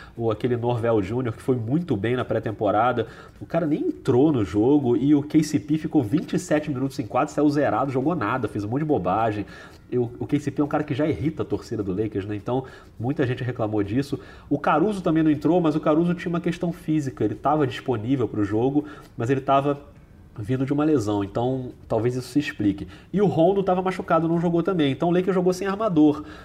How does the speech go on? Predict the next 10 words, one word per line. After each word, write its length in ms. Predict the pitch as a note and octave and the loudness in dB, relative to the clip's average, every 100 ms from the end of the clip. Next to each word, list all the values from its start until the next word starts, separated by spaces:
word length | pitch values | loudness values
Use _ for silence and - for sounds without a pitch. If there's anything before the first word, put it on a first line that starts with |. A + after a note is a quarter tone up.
| - | -6
O 180 | G#2 G#2 | 0 2
LeBron 420 | A2+ G2+ G#2+ D3 | 2 2 2 2
jogou 260 | B2 G#2 G#2 | 2 0 -2
como 180 | G#2+ | -2
armador 440 | G#2 G#2 F#2+ G#2 G#2 | -4 -2 0 0 0
na 100 | G2 | -2
maior 240 | G2+ G2+ | -4 -4
parte 260 | - G2 A2 | -2 -4 -4
do 80 | G#2 | -8
tempo, 460 | - A#2 D3 E3+ | -6 -4 -2 -4